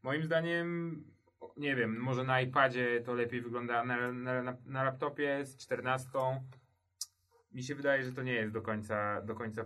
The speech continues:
dobrze przemyślane i ja bym się poważnie nad tym zastanowił, bo naprawdę ciężko się, ciężko się czyta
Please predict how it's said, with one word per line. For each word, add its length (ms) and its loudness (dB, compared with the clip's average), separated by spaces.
dobrze 320 0
przemyślane 760 -4
i 140 -2
ja 120 0
bym 160 -8
się 120 -10
poważnie 340 -4
nad 160 -8
tym 120 -10
zastanowił, 540 -4
bo 340 0
naprawdę 400 -2
ciężko 400 0
się, 280 -2
ciężko 340 -6
się 120 -8
czyta 600 2